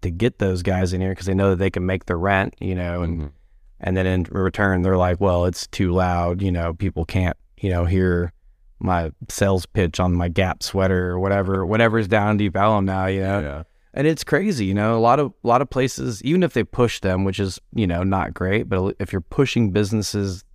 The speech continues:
Speaker 1: to thrive somewhere, at least you're giving 'em a shot, even if it's a shady neighborhood or whatever. But, like,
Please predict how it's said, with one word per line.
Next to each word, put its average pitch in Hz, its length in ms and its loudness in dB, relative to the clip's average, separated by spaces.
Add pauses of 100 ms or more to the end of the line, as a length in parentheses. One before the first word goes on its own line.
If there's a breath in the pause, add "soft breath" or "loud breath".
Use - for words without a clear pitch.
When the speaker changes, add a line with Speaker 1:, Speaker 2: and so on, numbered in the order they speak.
(200)
Speaker 1:
to 95 100 -6
thrive 98 500 2
somewhere, 127 640 -2 (520)
at 101 100 -2
least 117 180 0
you're 98 80 -2
giving 101 220 2
'em 92 100 0
a 85 60 -2
shot, 95 360 2
even 98 220 0
if 85 60 -4
it's 85 100 -8
a 87 60 -4
shady 90 340 -4
neighborhood 107 460 2
or 92 100 -2
whatever. 87 400 0
But, 78 200 -2
like, 90 260 -2